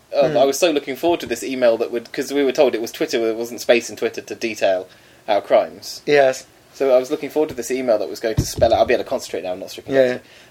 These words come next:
Speaker 2: yeah.
Speaker 1: Um, uh, that was gonna spell out all of our racism and so forth that we've exhibited over the, over the many episodes.
Speaker 2: Hmm. Uh,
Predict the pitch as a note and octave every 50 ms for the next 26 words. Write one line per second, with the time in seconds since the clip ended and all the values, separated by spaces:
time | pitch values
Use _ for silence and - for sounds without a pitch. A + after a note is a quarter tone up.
0 | - - A#2 A2+ A2+ A2+ A2+ A2+ A2+ A2+ _ _ _ _ _ _ - - _ _
1 | _ - - - B2 A#2+ A2+ A2+ A2 A2 - - - - - C#3+ C#3 C3+ C3+ C3+
2 | C3+ - D#3 C3+ B2 - - - C3 B2+ - - D3 D3+ D3 C#3+ C3 A#2 A#2 A2
3 | G#2 G2 G2+ G#2+ A2+ A#2 A#2+ - C3 A2+ G#2 G#2+ G#2 G#2 G2+ G2 F#2+ F#2+ G2 -
4 | A2 G#2 G2+ - A2 G2 G2 - - A#2 G#2+ A2 A2 G#2+ A2 G2+ G#2+ A#2 A2 G#2+
5 | G#2 - G#2 G2+ G2 G2 F#2+ F#2 F#2+ F#2 F#2 F2+ - - G2+ G2 F#2+ F#2 F#2+ F#2
6 | G2 G2+ G2+ G2+ G2 F#2+ - - - - - F2+ F#2 G2 - - - - - D3+
7 | D3+ C#3+ B2+ A#2+ A#2+ - - - - - - - - - - _ _ _ _ _
8 | - - - - C#3 C#3 C3 C3